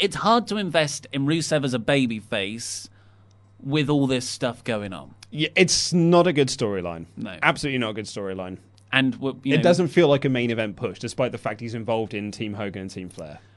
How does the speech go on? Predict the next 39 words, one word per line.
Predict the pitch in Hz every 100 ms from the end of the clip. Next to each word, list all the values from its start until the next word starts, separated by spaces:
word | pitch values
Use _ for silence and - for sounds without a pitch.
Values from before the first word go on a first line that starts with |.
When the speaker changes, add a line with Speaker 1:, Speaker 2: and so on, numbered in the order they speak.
| -
Speaker 1:
And | 120
we've | 123 104
gotta | 151 175
be | 185 170
fair, | - 165 143 196 - _ _ _ _ -
it's | 160 -
Paul | 196 190
Heyman's | 202 208 202
fault. | - 247 - _ _ -
Like, | 156
we | 160
can't, | 160 202 139
like, | 160 156
we, | 156 147
we | 139 139
give | 135
so | - 196
much | 170 123
criticism | 165 143 143 135 123
to | 120
Vince | 127 120
McMahon | 123 113 113 135
when | 127
things | 117 135 120
are | 117
obviously | 113 117 117
Vince | 104 127 120 - - - - _ -
projects. | 131 120 143 175 - - _ _ -
This | 101 107
is | 101
quite | 110 113
obviously | 123 120 117 123
a |
Paul | 123 139
Heyman | 131 143 123 113
project, | 113 107 110 104 - _ _ _
and | 113 123
it's | 120
terrible. | - 156 156 87 69